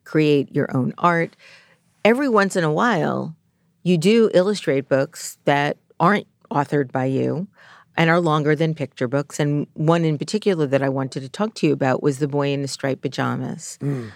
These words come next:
Speaker 1: by John Boyne. If you can talk a little bit about the subject of the book and, and your approach in doing this work, because it
Speaker 2: Mm.
Speaker 1: is really, in looking at the sort of larger,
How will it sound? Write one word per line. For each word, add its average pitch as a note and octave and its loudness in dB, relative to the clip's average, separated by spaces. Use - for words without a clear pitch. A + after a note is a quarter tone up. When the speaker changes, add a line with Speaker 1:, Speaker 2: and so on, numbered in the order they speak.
Speaker 1:
by D3 4
John C3 -2
Boyne. B2+ -6
If F#3+ -2
you F#3+ 0
can A3+ 4
talk G3+ 0
a - 2
little E3+ 2
bit D#3 0
about D3 0
the C#3+ -4
subject C#3+ 0
of C3+ -2
the C#3 -4
book C3 -4
and, D3+ 0
and D#3 2
your C#3 0
approach C#3 0
in C3 -2
doing C#3 0
this B2 -6
work, C#3 -2
because D#3 0
it C3 2
Speaker 2:
Mm. B2 -8
Speaker 1:
is D#3+ -2
really, F3 4
in D#3+ 2
looking F3 0
at C#3+ -4
the D3+ -2
sort C#3+ -2
of C3+ -8
larger, C#3+ 0